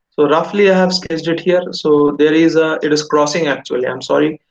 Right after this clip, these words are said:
Uh, it is crossing actually j omega axis, but yes, asymptotic angles are ninety degree and, uh, two seventy degree, and sigma c is at plus one. Okay,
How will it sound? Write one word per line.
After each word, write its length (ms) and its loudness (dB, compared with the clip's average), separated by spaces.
Uh, 440 -4
it 100 -2
is 80 -2
crossing 420 -2
actually 320 0
j 120 0
omega 260 0
axis, 260 -2
but 180 2
yes, 160 -2
asymptotic 560 -2
angles 380 2
are 60 2
ninety 340 0
degree 360 -2
and, 300 -4
uh, 760 0
two 100 0
seventy 400 -2
degree, 380 -6
and 180 -2
sigma 380 2
c 240 0
is 180 2
at 280 -4
plus 260 0
one. 340 -2
Okay, 240 -2